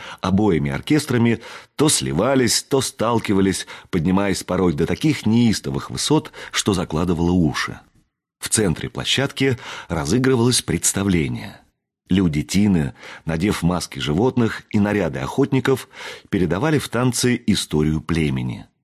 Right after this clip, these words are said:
Вокруг танцующих прыгали возбуждённые дети. Молодые парочки смотрели представление издали, из темноты. Никогда ещё Кэлен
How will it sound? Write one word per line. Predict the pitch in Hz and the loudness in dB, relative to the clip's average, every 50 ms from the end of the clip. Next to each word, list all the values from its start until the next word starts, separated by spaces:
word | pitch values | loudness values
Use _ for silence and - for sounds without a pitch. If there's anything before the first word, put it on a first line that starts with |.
| _ _ _ _ _ _ _ _ _ _ _ _ - | _ _ _ _ _ _ _ _ _ _ _ _ -4
Вокруг | - 101 - 175 170 - | -4 0 0 0 0 0
танцующих | - 92 90 90 - 160 151 143 123 - - 117 - - - - - - - - | 0 -2 -2 2 2 4 4 4 4 2 0 0 -2 -6 -14 -14 -16 -12 -2 0
прыгали | 104 135 156 139 131 113 95 | 2 2 4 4 4 2 4
возбуждённые | 76 76 62 60 69 65 - 87 92 90 87 87 87 85 87 | 2 0 -2 -4 -6 -4 -2 2 4 4 4 4 4 4 2
дети. | 78 71 82 71 67 - - - 50 50 - _ _ _ _ _ _ _ _ _ _ _ _ _ _ _ _ _ - | 2 2 0 0 0 -4 -8 -14 -14 -14 -16 _ _ _ _ _ _ _ _ _ _ _ _ _ _ _ _ _ -4
Молодые | 80 85 85 82 82 92 90 80 76 | -2 0 0 0 0 2 2 2 0
парочки | - - 98 110 117 113 98 - - - - 69 60 - - - - - - | 0 -2 -2 0 0 0 0 -2 -4 -4 -4 -6 -6 -6 -12 -14 -14 -12 -6
смотрели | - - 92 87 87 - 139 147 147 | -4 -2 -2 0 0 0 2 2 2
представление | 143 - 98 90 - - - 76 76 87 117 127 135 131 135 - | 2 2 -2 -2 -2 -2 -4 -2 0 0 2 2 2 2 2 2
издали, | - 127 113 107 98 85 71 73 82 76 76 76 69 - - - - | 2 4 4 4 4 2 2 0 0 0 0 0 -2 -4 -12 -14 -8
из | - 90 - | -8 -8 -4
темноты. | - 104 98 101 110 107 - - 78 67 60 60 - _ _ _ _ _ _ _ _ _ _ _ _ _ _ _ _ _ _ - | -2 0 2 2 0 0 -2 -2 -4 -4 -4 -6 -12 _ _ _ _ _ _ _ _ _ _ _ _ _ _ _ _ _ _ -2
Никогда | 92 87 - 104 95 87 92 | 0 0 0 0 0 0 0
ещё | 76 67 62 - - - - | 0 0 -2 -4 -6 -6 -4
Кэлен | - 92 90 87 85 76 69 | -2 0 2 2 2 0 -2